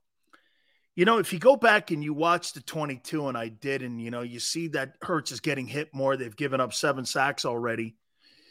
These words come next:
And you br-, you brought up Winfield and Todd Bowles, who likes to bring interior pressure. One of the things that Jalen has still been working on,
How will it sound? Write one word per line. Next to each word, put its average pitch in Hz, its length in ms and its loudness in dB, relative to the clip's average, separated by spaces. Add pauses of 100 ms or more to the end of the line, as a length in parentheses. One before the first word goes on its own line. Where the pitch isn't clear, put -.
(420)
And 139 240 4
you 175 120 4
br-, 156 220 0
you 165 160 8
brought 185 300 12
up 165 180 6
Winfield 165 600 6
and 135 100 -4
Todd 160 340 2
Bowles, 151 360 4
who 131 80 -6
likes 139 320 0
to - 80 -10
bring 135 300 -2
interior 175 480 2
pressure. 131 420 -2
One 147 180 0
of 202 120 2
the 143 80 -2
things 170 340 -2
that 123 200 -6
Jalen 160 440 0
has 123 100 -6
still 180 220 -2
been 135 200 -4
working 147 440 -2
on, 127 220 -6